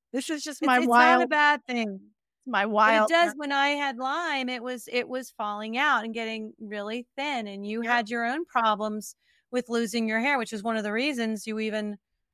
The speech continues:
Speaker 2: started down the path of finding solutions. We are
Speaker 1: Yeah.
Speaker 2: both seeking answers all the time.
Speaker 1: All the time.
Speaker 2: And we are both open,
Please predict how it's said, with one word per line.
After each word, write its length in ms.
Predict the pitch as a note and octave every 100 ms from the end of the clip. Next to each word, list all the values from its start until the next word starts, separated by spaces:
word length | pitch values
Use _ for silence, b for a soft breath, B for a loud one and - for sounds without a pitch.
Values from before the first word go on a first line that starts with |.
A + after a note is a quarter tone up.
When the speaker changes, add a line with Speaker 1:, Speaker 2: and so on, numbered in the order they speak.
| _
Speaker 2:
started 640 | - - A3 G#3+ A#3 G#3
down 300 | A3+ A#3 A3+
the 60 | A3+
path 420 | G#3 G#3+ A3 C4
of 100 | G#3+ F#3+
finding 800 | G#3+ G#3 G#3+ G#3 G#3 G3+ G#3 - _ _ _ _ _
solutions. 1300 | - - - A3 G3+ G3+ G#3+ G3+ F#3+ - - - - - _ _
We 140 | G#3 G#3+
are 60 |
Speaker 1:
Yeah. 60 | G3
Speaker 2:
both 360 | A3 B3 B3 - -
seeking 460 | C4 B3+ C4+ C#4 C#4 -
answers 800 | A#3 A3 - G#3+ F#3+ G3 - - _ _ _ _ _
all 260 | A#3 A#3 A3+
the 100 | A#3
time. 540 | - A3+ G3+ F#3 F#3+ - _ -
Speaker 1:
All 200 | A3 A3
the 120 | A3+
time. 240 | A3+ A3 G#3+
Speaker 2:
And 80 |
we 120 | G#3+ G#3+
are 240 | G3+ G3+
both 500 | F3+ A#3 B3 C#4+ - -
open, 920 | C4+ E4 G4 - C#4 A#3 A3+ A#3 C#4